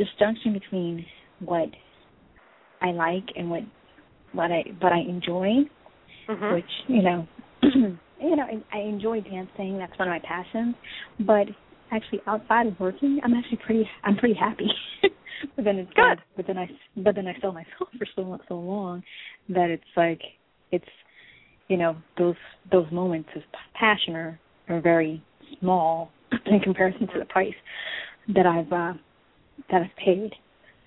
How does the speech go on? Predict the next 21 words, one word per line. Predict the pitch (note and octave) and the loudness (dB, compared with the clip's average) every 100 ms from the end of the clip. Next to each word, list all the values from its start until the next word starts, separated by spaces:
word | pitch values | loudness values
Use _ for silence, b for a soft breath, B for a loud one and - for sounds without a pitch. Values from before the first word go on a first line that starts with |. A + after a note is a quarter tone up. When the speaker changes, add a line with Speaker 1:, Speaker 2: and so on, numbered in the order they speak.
| - | 0
Speaker 2:
Mm-hmm. | - G3 C#4+ - C#4+ B3 F3+ D3+ _ | 0 0 -4 -2 0 0 -2 -12 _
Speaker 1:
<clears throat> | _ _ | _ _
Excuse | _ F#3 E3+ | _ -20 -18
me. | F3+ - B B B B - | -20 -20 B B B B -4
I | |
mean, | A3 F#3+ E3+ - | -4 -6 -14 -4
which | G3 F#3+ - | -4 -4 -8
I | F3 | -12
know | F3 F#3 F3 E3 F3 - | -8 -8 -8 -10 -16 -18
I | F3 | -16
can | E3+ E3 | -14 -14
change. | F#3 E3+ E3+ F3+ - B B - | -10 -10 -12 -16 -20 B B -6
It's, | F3+ - _ - A3 _ | -6 -6 _ -20 -20 _
it's | F3+ - - | -12 -10 -12
just | E3+ | -12
more | E3+ E3 | -10 -12
of | D#3+ | -12
a | |
matter | E3+ E3 E3 F#3+ - | -12 -12 -12 -14 -12
of | F#3+ F#3 F#3 _ B B B B B B _ - | -10 -8 -10 _ B B B B B B _ 2
<clears throat> | - | 2